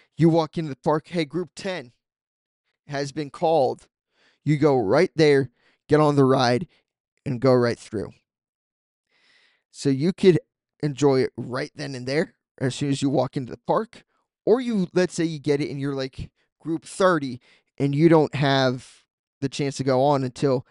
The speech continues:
about twelve forty-five in the afternoon. Well, let me tell ya, that might be a little rough, because I have seen videos of the virtual queue line for Guardians of the Galaxy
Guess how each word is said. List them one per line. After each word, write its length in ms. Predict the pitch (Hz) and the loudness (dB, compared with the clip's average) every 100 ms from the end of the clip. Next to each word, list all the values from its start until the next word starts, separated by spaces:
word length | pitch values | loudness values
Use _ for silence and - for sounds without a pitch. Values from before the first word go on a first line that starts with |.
| _ | _
about 180 | 131 110 | -6 -6
twelve 340 | - 156 143 131 | -4 -2 -2 -2
forty-five 680 | 135 127 - 139 104 67 _ _ _ | -10 -12 -10 -10 -10 -14 _ _ _
in 80 | 139 | -12
the 120 | 123 | -10
afternoon. 500 | 120 - 123 120 - _ _ _ _ _ _ _ _ _ _ _ _ _ | -10 -10 -10 -10 -12 _ _ _ _ _ _ _ _ _ _ _ _ _
Well, 380 | 135 143 135 - _ _ _ _ _ - | -2 0 -2 -6 _ _ _ _ _ -10
let 100 | 175 | -10
me 60 | |
tell 260 | - 175 143 | -2 2 2
ya, 140 | 98 - _ _ _ _ _ _ _ _ _ _ _ _ _ _ - | -2 -8 _ _ _ _ _ _ _ _ _ _ _ _ _ _ -4
that 280 | 202 220 | -2 0
might 200 | 196 220 | -2 -4
be 120 | - 214 | -4 -6
a 40 | |
little 280 | 202 208 196 | -2 -2 0
rough, 440 | 233 165 - - _ - | -2 -4 -10 -20 _ -16
because 360 | 165 202 160 - | -8 -6 -6 -8
I 180 | 131 151 | -8 -6
have 180 | 185 165 | -6 -8
seen 640 | - 214 185 151 120 123 _ _ _ _ _ _ _ | -14 -14 -14 -14 -14 -20 _ _ _ _ _ _ _
videos 600 | 143 196 165 131 120 - - | -8 -4 0 2 0 -2 -4
of 400 | 101 139 143 139 - | 0 2 2 0 -8
the 100 | 135 | -8
virtual 360 | 127 139 139 123 | -4 -4 -4 -6
queue 340 | - 190 185 | -10 -6 -4
line 400 | 143 131 135 - _ _ | -4 -4 -8 -12 _ _
for 180 | 156 185 | -4 -2
Guardians 320 | 170 147 139 | 0 -2 -4
of 60 | 131 | -6
the 80 | 131 | -4
Galaxy 640 | 135 120 - - 131 | -8 -10 -14 -14 -14